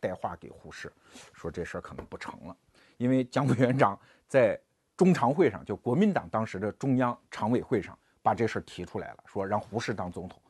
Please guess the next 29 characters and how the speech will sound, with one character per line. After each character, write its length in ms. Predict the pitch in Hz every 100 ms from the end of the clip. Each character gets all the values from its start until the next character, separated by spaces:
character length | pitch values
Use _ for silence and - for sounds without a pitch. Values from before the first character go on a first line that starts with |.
| _
所 180 | 185 359
有 60 |
人 100 | 147
都 80 | 92
反 160 | - -
对。 160 | - - _ _ _ _ _ - - - _ _
这 120 | 415
个 80 | 359
事 100 | 202
儿 40 | 139
我 100 | 92
觉 120 | 123
得 60 |
也 60 | 170
挺 200 | - 135
有 100 | 170
意 220 | 131 190
思 120 | -
的 80 | 87
哈。 240 | - 85 - _
你 100 | 185
想 160 | 160
大 160 | 104 131
家 80 | 147
为 160 | 180
什 100 | 156
么 80 | 90
反 200 | 92 -
对？ 120 | -